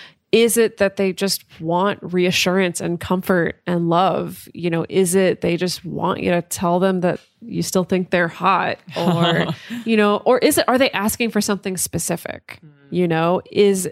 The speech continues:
Speaker 1: like, are they asking you to not hang out with this person anymore? Are they asking, "Hey, I would like for you to flirt with me in that same way," or, "Hey, I would like us to also go out on this particular type of date," right? So I,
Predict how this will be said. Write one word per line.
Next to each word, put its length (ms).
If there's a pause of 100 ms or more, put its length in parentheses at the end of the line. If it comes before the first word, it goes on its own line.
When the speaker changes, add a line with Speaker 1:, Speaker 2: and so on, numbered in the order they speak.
Speaker 1:
like, 300
are 120
they 160
asking 480
you 100
to 100
not 220
hang 220
out 160
with 100
this 140
person 320
anymore? 440
Are 160
they 160
asking, 760 (320)
"Hey, 220
I 80
would 180
like 220
for 120
you 160
to 60
flirt 260
with 160
me 120
in 80
that 180
same 260
way," 220
or, 120
"Hey, 200
I 120
would 120
like 200
us 180
to 80
also 260
go 160
out 120
on 120
this 160
particular 500
type 240
of 160
date," 340 (120)
right? 460
So 440 (840)
I, 120